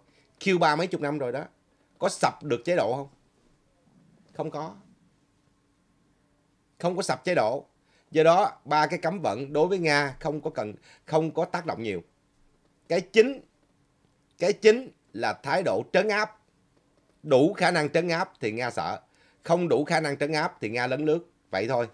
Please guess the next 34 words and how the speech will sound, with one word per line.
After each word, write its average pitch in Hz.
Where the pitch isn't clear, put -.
nha. 120
Rồi, 214
tiếp -
tục. 220
À, 143
nhiều 175
vũ 156
khí 208
hiện 202
đại 131
của 160
Nga 156
bị 135
Ukraine 139
đánh 151
bại. 104
Trung 143
Cộng 113
lo 120
ngại 104
không 123
anh 117
vì 104
đa 113
số 135
họ 104
mua 120
từ 104
Nga. 113
Có 220
một 196
số 208
của 156
Nga, 180